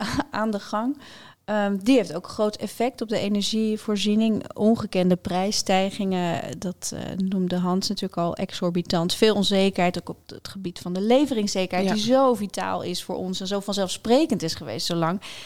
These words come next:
Speaker 1: Ja, w-, wat is de visie van Tennet daarop?
Speaker 2: Ja, nou ja, ik ben het met je eens. We leven in een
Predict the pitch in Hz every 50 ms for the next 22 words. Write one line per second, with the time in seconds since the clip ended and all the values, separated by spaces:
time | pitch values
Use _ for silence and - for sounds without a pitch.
0 | - - - 254 240 185 - - - 202 202 220 220 214 233 240 240 240 247 247
1 | 240 - - 240 220 208 - 247 240 233 240 226 - 226 214 208 - 240 262 240
2 | 190 180 - - - - - 196 - - - - - - _ _ - - - -
3 | 113 - - - - - - - - - - - 101 - - _ 220 226 214 196
4 | - 175 165 - _ - 214 208 214 226 226 226 226 214 196 220 202 247 240 226
5 | 220 214 202 - 214 220 226 202 160 - 208 208 214 220 214 185 196 - 196 196
6 | 185 175